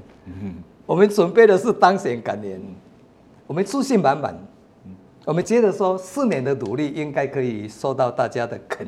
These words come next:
Speaker 2: 定跟继续的支持。那问施政的满意度，我记得很清楚，联合报
Speaker 1: 嗯。
Speaker 2: 有机关效应嘛。
Speaker 1: 嗯。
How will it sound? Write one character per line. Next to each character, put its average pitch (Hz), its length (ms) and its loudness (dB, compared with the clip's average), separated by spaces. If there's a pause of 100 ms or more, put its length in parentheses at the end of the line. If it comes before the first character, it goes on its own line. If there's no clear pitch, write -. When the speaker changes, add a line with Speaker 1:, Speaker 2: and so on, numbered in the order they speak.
(120)
Speaker 2:
定 170 180 2 (400)
跟 123 220 -4
继 127 180 -12
续 113 200 -12
的 104 140 -12
支 104 200 -10
持。 - 200 -14 (1400)
那 247 240 0 (1300)
问 269 200 4 (320)
施 - 280 -2
政 285 180 2
的 208 100 10
满 143 220 2
意 185 80 4
度， - 300 0 (580)
我 - 140 -8
记 294 260 0
得 107 300 -8
很 113 140 -8
清 147 240 -4
楚， 120 240 -12 (100)
联 214 160 4
合 208 120 2
报 208 240 -4 (420)
Speaker 1:
嗯。 110 80 -12 (640)
Speaker 2:
有 131 100 -2
机 156 180 -8
关 143 140 -2
效 135 240 -6
应 123 100 -4
嘛。 110 140 -14 (300)
Speaker 1:
嗯。 90 60 -18